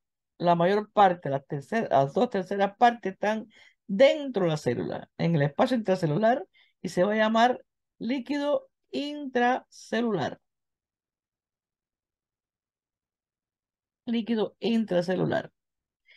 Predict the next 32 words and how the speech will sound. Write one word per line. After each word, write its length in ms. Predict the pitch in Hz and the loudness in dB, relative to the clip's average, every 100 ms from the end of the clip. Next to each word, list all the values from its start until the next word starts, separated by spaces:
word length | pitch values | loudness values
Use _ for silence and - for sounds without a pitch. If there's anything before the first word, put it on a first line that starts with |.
| _ _ _ | _ _ _
Ese 260 | 180 185 214 | -2 0 0
líquido 300 | 220 226 190 | 2 2 2
intracelular 840 | 165 160 165 185 233 240 247 269 _ _ _ _ _ 160 | 2 2 2 4 6 6 6 0 _ _ _ _ _ -2
va 60 | |
a 20 | |
ocupar 340 | 185 190 185 208 | 0 0 2 4
las 100 | 185 | 4
dos 120 | 220 | 2
terceras 380 | 202 220 208 208 | -2 -2 -4 2
partes 640 | 262 269 262 277 269 - _ | 4 4 4 -4 -6 -14 _
de 180 | 196 190 | -8 -4
todos 260 | - 226 | 0 2
los 160 | 233 202 | 2 0
líquidos 340 | 214 214 202 | -2 -4 -4
del 140 | 175 175 | -4 -4
cuerpo. 420 | 160 139 - - | -2 -4 -4 -10
O 120 | - - _ _ _ _ _ _ | -10 -14 _ _ _ _ _ _
sea 140 | 208 | 2
que 100 | 170 | 4
¿dónde 380 | 190 262 262 247 | 6 6 8 8
hay 160 | 247 247 | 8 8
mayor 300 | 226 233 233 | 6 4 2
cantidad 340 | 226 220 214 | 0 2 2
de 60 | 208 | 2
líquido 260 | 233 240 | 0 0
en 80 | 214 | -2
el 80 | 214 | 0
cuerpo? 360 | 254 247 190 | 2 2 0
Dentro 420 | 185 202 302 262 208 | 0 -2 -2 -4 -4
de 60 | |
la 60 | 175 | -4
célula. 420 | 147 113 65 | -4 -6 -10